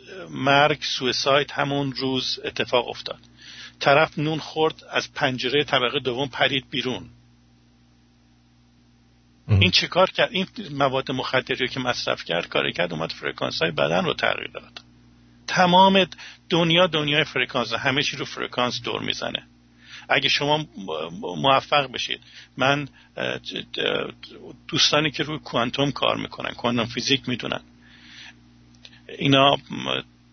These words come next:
Speaker 1: می‌دونن من چی می‌گم. اگه شما موفق شید فرکانس رو در دست بگیرید، یعنی برای همیشه بتونید، اه، با کوانتوم فی-، کوانتوم فرکانسی جلو برید و بتونید کارهای کوانتوم، اسیلاتورهای کوانتومی بسازید،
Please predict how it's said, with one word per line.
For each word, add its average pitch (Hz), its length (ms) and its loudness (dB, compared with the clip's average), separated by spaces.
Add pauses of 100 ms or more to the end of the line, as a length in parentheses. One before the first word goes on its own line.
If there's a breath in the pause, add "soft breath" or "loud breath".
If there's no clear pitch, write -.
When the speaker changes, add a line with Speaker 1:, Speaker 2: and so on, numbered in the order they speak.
(120)
Speaker 1:
می‌دونن 143 460 2
من 110 300 -4
چی - 240 -8
می‌گم. 107 340 -6 (760 loud breath)
اگه 156 200 0
شما 151 300 0
موفق 156 500 2
شید - 300 -8 (580 soft breath)
فرکانس 147 680 0
رو 139 60 4
در 120 240 2
دست 113 420 0
بگیرید، 110 600 -10 (680)
یعنی 143 340 -2 (200)
برای 135 220 2
همیشه 131 720 -2 (580)
بتونید، 135 420 0 (460)
اه، 90 460 0 (480)
با 117 100 2
کوانتوم 117 400 -2
فی-، 131 500 -2
کوانتوم 120 340 -4
فرکانسی 117 500 -2
جلو 127 260 2
برید 117 300 -2
و 67 120 2
بتونید 127 380 -8
کارهای 120 260 0
کوانتوم، - 440 -4
اسیلاتورهای 127 520 0
کوانتومی 123 440 -2
بسازید، 120 540 -4